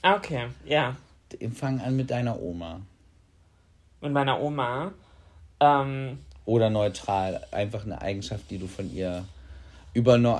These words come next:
Speaker 2: sozialisiert
Speaker 1: Ich, ich,
Speaker 2: oder
Speaker 1: ich kann,
Speaker 2: geerbt
Speaker 1: ich,
Speaker 2: hast.
Speaker 1: ich glaube, mein Problem ist, dass ich's schlecht werten kann, weil man kann natürlich auch immer alles in verschiedene Richtungen auslegen, aber ich glaube, von meiner Oma habe ich dieses gerade heraus.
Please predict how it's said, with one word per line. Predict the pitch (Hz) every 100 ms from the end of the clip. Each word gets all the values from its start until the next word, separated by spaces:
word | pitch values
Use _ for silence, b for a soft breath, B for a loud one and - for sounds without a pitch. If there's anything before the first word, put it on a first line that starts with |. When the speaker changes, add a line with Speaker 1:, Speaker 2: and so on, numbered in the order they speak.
| 113
Speaker 2:
sozialisiert | 117 120 123 113 110 107 123
Speaker 1:
Ich, | 196
ich, | 156
Speaker 2:
oder | 110 -
Speaker 1:
ich | 147 202
kann, | -
Speaker 2:
geerbt | - 101
Speaker 1:
ich, | 156 175
Speaker 2:
hast. | 190
Speaker 1:
ich | 208
glaube, | 220 208 208
mein | 196 202
Problem | 202 202 202
ist, | 196
dass | 185
ich's | 190 -
schlecht | 196 180 - 139
werten | 180 214 156
kann, | 127 131 123
weil | 135 143
man | 156
kann | 175
natürlich | 175 165 165 156
auch | 156
immer | 160 156 -
alles | 156 156
in | 143
verschiedene | 156 151 - 147 143
Richtungen | 151 147 135
auslegen, | - 151 190 196 123 117 120 143 185 B B -
aber | 147
ich | 147
glaube, | 160 165 160
von | 175
meiner | 156 156 -
Oma | 165 175 170
habe | 160
ich | 165 -
dieses | 156 143 151 151 -
gerade | - 139 139 127 131
heraus. | 131 123 123 - 65 - -